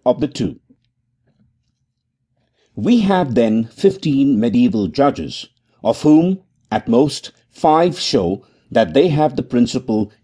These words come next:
clearly and centrally in mind. One or two others exhibit some conception of it, and the rest little or none.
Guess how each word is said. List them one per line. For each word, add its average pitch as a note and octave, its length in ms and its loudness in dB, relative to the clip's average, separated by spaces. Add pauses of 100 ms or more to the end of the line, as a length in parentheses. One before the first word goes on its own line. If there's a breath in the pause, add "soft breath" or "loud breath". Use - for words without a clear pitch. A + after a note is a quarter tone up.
(160)
clearly B2 560 2
and - 160 -4
centrally G2 680 -2
in B2 120 4
mind. D2 340 -4 (760)
One C3+ 280 2
or G#2 240 -2
two E3 320 0
others G#2 540 -2
exhibit B2 500 -2
some D3+ 240 -2
conception F#3+ 640 -4
of - 120 -10
it, - 220 -10 (540)
and D#3 100 -2
the A#3 80 2
rest B2 540 -4
little A2+ 400 -4
or G#2 100 0
none. F#2 240 -4